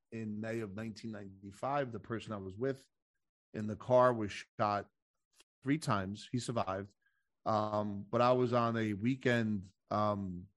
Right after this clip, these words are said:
entertainment, and,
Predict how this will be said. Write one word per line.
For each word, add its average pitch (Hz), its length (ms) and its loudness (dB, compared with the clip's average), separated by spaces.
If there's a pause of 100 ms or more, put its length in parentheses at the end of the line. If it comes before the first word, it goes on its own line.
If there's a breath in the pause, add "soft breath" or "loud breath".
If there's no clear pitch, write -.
(760)
entertainment, 143 880 0 (140)
and, 120 560 -2